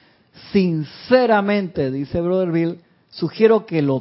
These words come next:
trates. Dice, "Esto trabaja, esta vaina funciona." No dijo vaina, lo puse yo. Dice, "Esto trabaja." Continúa haciéndolo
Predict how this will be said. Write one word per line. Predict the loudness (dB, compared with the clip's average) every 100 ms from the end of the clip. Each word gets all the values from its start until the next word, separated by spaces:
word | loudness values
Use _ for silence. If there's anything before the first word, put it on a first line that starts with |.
| -6
trates. | -10 -10 -10 -8 -4 -4 -4
Dice, | -8 -6 -8 -6
"Esto | -2 -2 -2 -4 -2 -2
trabaja, | -2 -2 -2 -2 -2 -4 -6
esta | -6 -4
vaina | -4 -2 -6
funciona." | -6 -6 -4 -4
No | -8 -8
dijo | -6 -8
vaina, | -10 -12 -14
lo | -16
puse | -12 -10 -8
yo. | -8 -8
Dice, | -8 -8
"Esto | -4 -2
trabaja." | 0 2 0 -4 -16 -20 -20 -20 _ _
Continúa | 6 6 4 0 2 2 2
haciéndolo | -2 -4 0 0 2 4 4 2 -2